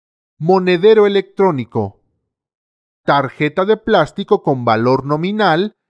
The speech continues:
emitido por empresas autorizadas que respaldan su valor. Cheques de viajero. Documento expedido por una institución bancaria u otras agencias autorizadas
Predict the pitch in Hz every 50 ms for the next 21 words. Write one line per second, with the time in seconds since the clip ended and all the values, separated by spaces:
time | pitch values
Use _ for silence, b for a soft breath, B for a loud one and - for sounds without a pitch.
0 | _ _ _ - 190 180 175 180 180 175 - - 214 233 220 247 240 233 - 196
1 | 165 143 127 117 _ - 165 196 196 - 202 - 202 170 139 - - 123 120 113
2 | 101 - - 185 208 196 202 208 196 - - _ _ - 160 131 127 127 - -
3 | _ - 170 180 175 165 170 165 160 151 - 165 160 160 156 143 117 104 - -
4 | _ _ _ _ _ _ _ _ _ _ _ _ _ _ _ _ _ _ _ _
5 | _ _ _ _ _ _ _ _ _ _ _ _ _ _ _ _ _ - - 214
6 | 220 - - 202 185 165 185 185 180 190 185 175 - - 190 160 120 107 101 -
7 | _ _ _ _ _ _ _ _ _ _ _ _ _ _ _ _ _ _ _ -
8 | 127 156 156 - - - 143 135 135 156 196 208 - - 240 226 - - - 220
9 | 214 175 170 160 127 127 135 190 220 _ _ _ _ _ _ - 165 175 185 220
10 | 240 262 262 247 226 - - 175 - - 131 - - 175 190 196 190 175 165 135
11 | 117 104 - - 131 123 117 113 117 143 185 233 233 _ _ _ _ _ - -
12 | 185 175 180 190 196 190 208 220 208 - 170 143 - - 160 156 156 147 - 160
13 | - 170 160 156 156 - 165 175 175 - - 262 262 233 180 120 - - - _